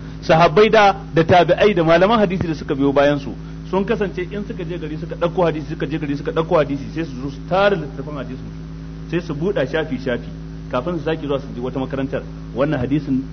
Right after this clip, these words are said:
na taɓa yin aiki da shi, wannan ban taɓa yin aiki da shi ba." To sai ya yi aiki da shi kafin ya ci gaba da na gaba,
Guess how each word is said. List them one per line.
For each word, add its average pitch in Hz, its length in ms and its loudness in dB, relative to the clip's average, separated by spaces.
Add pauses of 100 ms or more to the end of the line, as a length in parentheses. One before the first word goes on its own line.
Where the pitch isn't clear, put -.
na 123 140 2
taɓa 131 160 0
yin 117 160 -2
aiki 107 240 -6
da 90 80 -8
shi, - 120 -12 (260)
wannan 147 300 2
ban 113 140 2
taɓa 127 180 2
yin 113 140 2
aiki 107 220 -2
da 92 80 -4
shi 92 160 -6
ba." 92 140 -6 (280)
To 123 120 -2
sai 139 180 -2
ya 147 60 2
yi 139 200 -2
aiki 160 320 0
da 120 80 -6
shi 131 160 -6
kafin 131 320 -2
ya 117 100 -2
ci 131 80 -6
gaba 113 180 -4
da 110 80 -6
na 107 80 -6
gaba, 95 260 -8